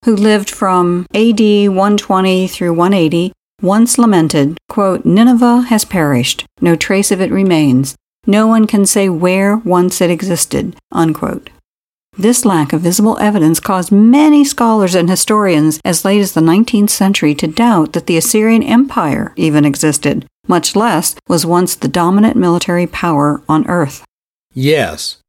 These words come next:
Speaker 2: but then all that changed. The online Encyclopedia Britannica has this to say about the rediscovery of Nineveh, and I'm quoting now.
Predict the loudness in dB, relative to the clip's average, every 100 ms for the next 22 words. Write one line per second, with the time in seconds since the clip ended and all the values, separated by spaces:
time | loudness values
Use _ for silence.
0 | _ -4 -2 -2 -2 -2 -2 -2 -4 -4
1 | -2 0 -2 -6 -12 -18 _ _ -8 -4
2 | -2 -2 0 0 0 0 0 0 -4 -4
3 | -2 -2 0 -2 -2 -2 -4 -2 -2 -2
4 | -4 -4 -6 -6 -4 -2 0 -2 -2 -2
5 | -2 0 0 -2 -2 -4 -4 -4 -2 -2
6 | -2 -4 -2 -2 -2 0 0 0 0 0
7 | 2 -2 -6 -14 -16 _ -6 -6 -2 -2
8 | 0 -2 -4 -10 -12 -14